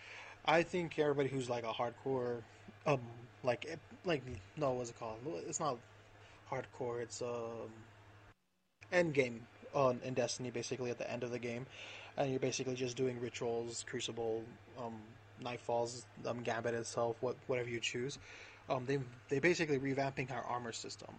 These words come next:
Um, uh, they're revamping a lot of things. Oh god. So off the top of my head, the first few changes that they covered inside their basic, like, um, uh, just like a, uh, teaser for us, it was like our, it was basically, um, build crafting evolved.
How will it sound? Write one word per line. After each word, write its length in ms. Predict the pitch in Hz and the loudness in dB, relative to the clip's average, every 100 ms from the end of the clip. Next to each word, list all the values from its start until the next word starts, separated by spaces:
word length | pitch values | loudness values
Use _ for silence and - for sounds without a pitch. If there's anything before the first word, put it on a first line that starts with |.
| - | -4
Um, 460 | 123 139 143 135 131 135 - - | 2 2 2 -2 -4 -8 -10 -8
uh, 60 | 123 | -4
they're 100 | 123 | -4
revamping 460 | 123 147 139 135 123 | -2 2 2 2 0
a 40 | |
lot 200 | 117 113 | -2 -2
of 60 | 110 | -4
things. 380 | 107 104 - - - - _ _ _ - | -8 -14 -14 -18 -20 -20 _ _ _ -6
Oh 140 | 135 117 | -2 0
god. 240 | 123 113 - - - - | 0 -2 -4 -12 -10 4
So 120 | 196 | 6
off 120 | 196 | 6
the 60 | - | 6
top 160 | 214 | 6
of 60 | 190 | 6
my 80 | 147 | 6
head, 180 | 143 | 4
the 80 | 139 | 2
first 300 | - 160 147 | 2 2 2
few 80 | 165 | 2
changes 280 | 139 143 143 | 0 2 2
that 120 | 131 | 0
they 80 | 127 | -2
covered 320 | - 127 127 | -2 0 -2
inside 340 | 123 - 131 123 | -2 0 0 0
their 260 | 123 120 113 - - - | 0 2 0 -4 -18 -6
basic, 340 | 127 120 131 - | -4 0 -2 -2
like, 340 | 139 123 117 - - | -4 -2 -2 -6 -4
um, 240 | 127 113 107 - - - - - - - - - - - - - - - | 0 0 -2 -10 -20 -20 -20 -20 -20 -20 -20 -20 -20 -20 -20 -20 -10 2
uh, 140 | 165 | 2
just 220 | 156 160 | 4 4
like 140 | 165 151 | 4 2
a, 240 | 131 127 123 | 2 0 -2
uh, 140 | 113 110 | -4 -4
teaser 360 | - 127 151 | -6 -2 -2
for 200 | 151 185 | -2 -2
us, 160 | 196 196 | 0 0
it 40 | |
was 100 | 143 | 0
like 120 | 127 120 | 0 0
our, 180 | 123 127 | -2 0
it 60 | 139 | 0
was 160 | 127 | 0
basically, 540 | 123 147 156 147 139 135 | 2 2 2 -2 -2 -2
um, 340 | 120 123 117 110 131 - - 131 | -2 -2 -2 -6 -12 -16 -12 0
build 200 | 143 139 | 0 4
crafting 340 | 160 - 139 | 2 2 0
evolved. 560 | 120 113 113 104 104 - | -4 -2 -2 -2 -4 -10